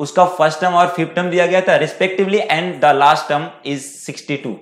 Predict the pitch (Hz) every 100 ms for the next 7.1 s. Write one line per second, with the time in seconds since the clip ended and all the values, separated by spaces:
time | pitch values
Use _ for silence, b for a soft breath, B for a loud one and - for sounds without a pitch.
0 | - 127 127 143 123 117 117 127 123 180
1 | 185 - - - 131 - 127 107 95 -
2 | b b b 131 151 143 156 160 - -
3 | 165 165 147 139 135 123 139 131 117 123
4 | 120 120 117 113 120 117 101 - 131 -
5 | 110 123 123 123 120 107 - 131 160 127
6 | - 113 107 107 123 135 123 104 95 120
7 | 143